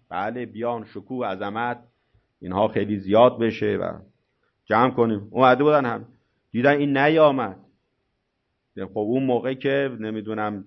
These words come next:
فکس و تلفن و تلویزیون نبود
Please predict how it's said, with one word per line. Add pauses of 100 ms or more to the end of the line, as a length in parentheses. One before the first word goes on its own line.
(440)
فکس
و
تلفن
و
تلویزیون
نبود